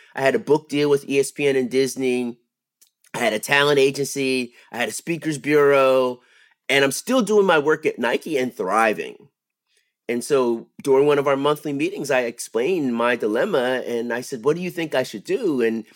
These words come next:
he was so clear. He said, "Hey, I don't let talent leave here."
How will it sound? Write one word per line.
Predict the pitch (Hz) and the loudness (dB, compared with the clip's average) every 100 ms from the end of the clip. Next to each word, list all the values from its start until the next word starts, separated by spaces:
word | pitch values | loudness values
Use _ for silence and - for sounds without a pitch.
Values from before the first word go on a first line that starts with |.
| _ _ _ | _ _ _
he | 160 | -4
was | 143 135 | -4 -6
so | - - 208 226 220 | -10 -2 4 4 2
clear. | - 185 147 117 | 0 2 2 2
He | |
said, | 131 127 117 | 0 -2 2
"Hey, | 165 127 - _ _ _ _ _ _ _ _ _ 123 | 2 0 -4 _ _ _ _ _ _ _ _ _ 2
I | |
don't | 147 175 | 4 4
let | 175 175 | 2 0
talent | 170 175 175 143 | 2 2 0 0
leave | 214 185 | -2 0
here." | 117 78 | -2 -2